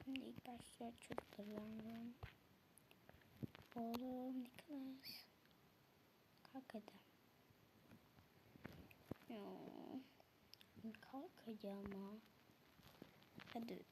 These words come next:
e, üstüne banyo yapacaklar ya çocuklar. Giydirme, sadece yedek kıyafet al. Tamam. Prudence'cığım, kalk hadi.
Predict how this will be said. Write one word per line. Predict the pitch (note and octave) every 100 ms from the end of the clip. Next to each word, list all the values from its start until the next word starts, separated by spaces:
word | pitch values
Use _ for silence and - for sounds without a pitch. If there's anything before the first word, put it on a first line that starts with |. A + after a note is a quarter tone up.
| -
e, | G#3 A3 G#3+ G#3+
üstüne | - - B3 B3+ A#3+ - - - - - - - -
banyo | A#3+ C4+ C4
yapacaklar | B3+ - - C#4+
ya | C#4+ A3
çocuklar. | - G3 G3 G3 G3 G3 G3 -
Giydirme, | G#3+ A3 A3+ G#3 F3+ F3+
sadece | - G#3+ A3 - G#3+
yedek | G3+ G#3
kıyafet | - G#3 F#3+ - -
al. | F#3+ - - - - - - - - -
Tamam. | F#3+ G3 - - - - - - - - - -
Prudence'cığım, | - A3+ A#3 G3 G#3 - - G3 A#3
kalk | - - C#4+ A3
hadi. | G#3 G3+ G3